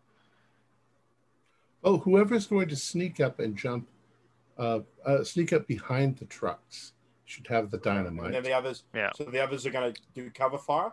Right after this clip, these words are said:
Speaker 1: Well, then I can go in the other direction like we did this last time, and I can
Speaker 2: Yeah.
Speaker 1: shoot from the other direction.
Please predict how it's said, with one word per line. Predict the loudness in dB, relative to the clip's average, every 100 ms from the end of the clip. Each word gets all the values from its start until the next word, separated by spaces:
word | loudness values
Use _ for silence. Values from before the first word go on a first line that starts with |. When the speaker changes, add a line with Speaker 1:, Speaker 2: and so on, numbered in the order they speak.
| 4
Speaker 1:
Well, | 6
then | 8 8
I | 8
can | 6 4 8
go | 8
in | 8
the | 6 2
other | 0 0
direction | 0 2 0 0 -4 -2
like | -2 -2
we | -8
did | -8 -6
this | -4 2
last | 2 2 -2
time, | -4 -2
and | -2
I | -4
can | 0
Speaker 2:
Yeah. | 0
Speaker 1:
shoot | 0 0 0
from | 0 2
the | 2
other | 0
direction. | -4 -4 -4 -8 -16 -18